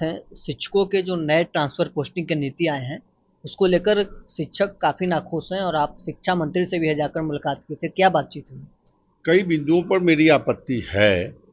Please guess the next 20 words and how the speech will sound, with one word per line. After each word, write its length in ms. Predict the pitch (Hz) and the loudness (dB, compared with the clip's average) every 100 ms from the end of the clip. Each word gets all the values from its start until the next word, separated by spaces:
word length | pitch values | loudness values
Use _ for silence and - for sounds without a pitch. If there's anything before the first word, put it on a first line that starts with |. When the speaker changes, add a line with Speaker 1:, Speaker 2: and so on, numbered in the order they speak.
| _ _ _ _ _ - | _ _ _ _ _ -4
Speaker 2:
और 520 | 101 101 101 98 101 _ _ | 0 0 0 -2 -6 _ _
यह 460 | 120 123 117 117 - - | -6 0 0 -2 -8 -12
जो 580 | 110 110 110 107 101 - _ _ _ _ _ _ _ - | -4 -2 -2 -4 -6 -12 _ _ _ _ _ _ _ -14
शिक्षकों 520 | 101 - 92 107 101 | -12 -12 -14 -10 -12
के 460 | - 104 98 92 | -10 -10 -6 -8
स्थानांतरण 600 | 92 _ 95 95 92 107 | -8 _ -12 -10 -10 -10
और 240 | 107 101 98 | -8 -8 -12
पदस्थापन 580 | 95 87 - - - 113 | -14 -14 -14 -20 -14 -12
के 180 | 104 101 | -12 -12
लिए 180 | 98 98 | -10 -10
जो 220 | 98 98 | -10 -12
अधिसूचना 560 | 87 90 101 92 107 98 | -12 -18 -18 -12 -8 -6
जारी 260 | 92 101 | -6 -6
हुई 220 | 107 110 | -6 -6
है, 60 | 123 | -8
इसमें 260 | 104 135 120 | -8 -10 -8
बहुत 220 | 143 156 | -8 -8
सारी 160 | 113 | -10
खामियां 360 | 107 - 87 80 | -10 -14 -16 -16
हैं 120 | 78 | -20